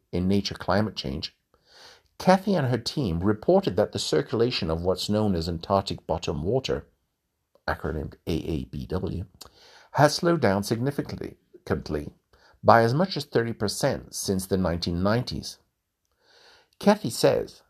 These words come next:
this slowdown locks in decades of impacts. What's the significance of this? A A B W is rich in oxygen and very salty, which makes it dense and heavy. There's a massive amount of it,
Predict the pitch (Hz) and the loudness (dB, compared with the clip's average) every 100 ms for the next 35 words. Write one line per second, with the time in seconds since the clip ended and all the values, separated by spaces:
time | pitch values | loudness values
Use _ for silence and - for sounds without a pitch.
0 | _ 147 165 - 127 139 123 85 90 95 | _ 2 2 2 4 4 4 2 2 2
1 | - - 92 85 113 - 71 69 87 87 | 0 -2 -2 0 0 0 -4 -2 0 2
2 | 107 110 104 - - - - _ _ _ | 2 0 -4 -6 -10 -14 -14 _ _ _
3 | _ _ _ _ _ _ _ _ _ _ | _ _ _ _ _ _ _ _ _ _
4 | - - _ - 120 - 101 101 80 98 | -20 -20 _ 2 2 2 -6 -4 -4 -6
5 | - 143 143 123 - 190 - - _ _ | -4 -2 -2 0 0 -2 -6 -16 _ _
6 | _ _ _ _ _ - - _ _ - | _ _ _ _ _ -20 -20 _ _ 4
7 | 214 302 180 165 120 113 120 135 98 76 | 4 4 0 0 -2 0 2 2 2 -2
8 | 80 - _ - 123 127 147 - 87 85 | -8 -12 _ -4 0 0 0 -2 -4 0
9 | - 107 - - 80 - - 120 101 87 | 2 2 -4 -8 -8 -6 -2 -2 2 0
10 | 80 82 - 113 - - - _ - 113 | 0 0 4 4 4 -8 -12 _ -6 -6
11 | - 113 104 104 - 135 120 73 - - | -4 -4 -4 -8 -4 0 0 -2 -8 -4
12 | 98 95 113 104 - _ _ _ _ _ | -2 2 2 0 -4 _ _ _ _ _
13 | _ _ _ _ _ 110 113 113 120 180 | _ _ _ _ _ 4 6 6 2 0
14 | - 220 131 113 139 95 - - - | 0 0 2 2 0 -2 -4 -6 -8